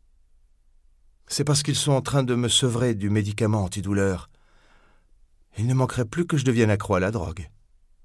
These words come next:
S'il t'en faut davantage, je connais quelqu'un. Elle a secoué la tête. Non, ça m'embrouille le cerveau et j'ai besoin de penser. Et puis,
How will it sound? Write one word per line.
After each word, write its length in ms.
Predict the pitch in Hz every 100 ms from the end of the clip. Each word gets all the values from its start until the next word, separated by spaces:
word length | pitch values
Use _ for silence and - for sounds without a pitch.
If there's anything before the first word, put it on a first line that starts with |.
| _ _ _ _ _ _ _ _ _ _ _ _ _ _ _ _
S'il 280 | - 123 104
t'en 140 | 104
faut 180 | 101 104
davantage, 640 | 90 78 73 80 76 - -
je 160 | - 113
connais 280 | 107 104 107
quelqu'un. 460 | 90 71 - 73 - _ _ _ _ _ _ _ _ _ _ _ _ _ _ _ _ _ _ _ _
Elle 160 | 95 92
a 60 |
secoué 320 | 87 101 - 82
la 80 |
tête. 480 | 73 82 76 - - _ _ _ - _ _ _ -
Non, 420 | 120 117 107 104 98 - _ _ - - - - - - - - 123
ça 200 | - 160
m'embrouille 400 | 151 143 151 147
le 100 | 127
cerveau 500 | 135 113 123 120 110
et 60 |
j'ai 140 | 107 131
besoin 240 | 139 135
de 80 | 107
penser. 480 | 104 95 - 95 - - _ _ _ _ _ _ _
Et 80 | 104
puis, 440 | 101 170 175 160